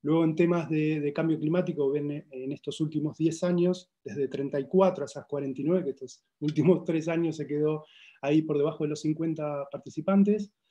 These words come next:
y la distribución, ¿no? En mayor servicios, un treinta y cinco por ciento, un diecinueve por ciento infraestructura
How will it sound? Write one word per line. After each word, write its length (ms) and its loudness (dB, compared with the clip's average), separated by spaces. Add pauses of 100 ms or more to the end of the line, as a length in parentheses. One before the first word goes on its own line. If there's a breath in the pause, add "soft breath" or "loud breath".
(120)
y 100 4
la 100 8
distribución, 720 4
¿no? 280 0
En 80 -2
mayor 500 -2
servicios, 640 2
un 100 -8
treinta 260 -6
y 20 -20
cinco 260 -2
por 140 -2
ciento, 500 4
un 180 -2
diecinueve 460 0
por 140 -2
ciento 200 -2
infraestructura 880 -2